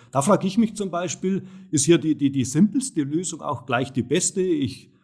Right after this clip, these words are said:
leuchte mit dem Smartphone, mit der Kamera auf einen Q-R-Code von einem Motor oder einem Frequenzumrichter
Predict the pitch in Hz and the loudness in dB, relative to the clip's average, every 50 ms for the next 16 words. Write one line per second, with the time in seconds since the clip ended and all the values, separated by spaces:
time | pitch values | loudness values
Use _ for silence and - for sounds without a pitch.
0 | _ _ _ - 131 190 214 202 - 170 165 160 165 - 139 131 131 135 135 131 | _ _ _ 2 4 4 4 4 2 2 2 2 2 4 4 4 4 4 2 2
1 | 170 175 - 170 160 151 147 147 147 131 139 131 139 151 151 147 139 131 120 - | 2 2 0 2 2 2 2 0 -2 -4 -2 -4 -4 -4 -4 -4 -4 -4 -4 -2
2 | 123 110 113 123 139 151 151 185 190 190 - 180 180 - - 160 156 156 151 151 | -4 -4 -2 -4 -6 -4 -4 -4 -4 -4 -8 -8 -8 -6 -6 -6 -6 -6 -6 -4
3 | 160 170 165 151 - 170 160 156 156 151 139 123 135 127 131 131 131 135 127 135 | -4 -4 -4 -4 -6 -10 -8 -6 -6 -4 -4 -4 -4 -6 -6 -8 -8 -6 -6 -6
4 | 156 139 - 160 151 143 135 151 147 - - 156 151 151 135 - - _ _ | -4 -2 -2 -2 -2 0 -2 -4 -4 -4 -4 -4 -2 -4 -4 -8 -14 _ _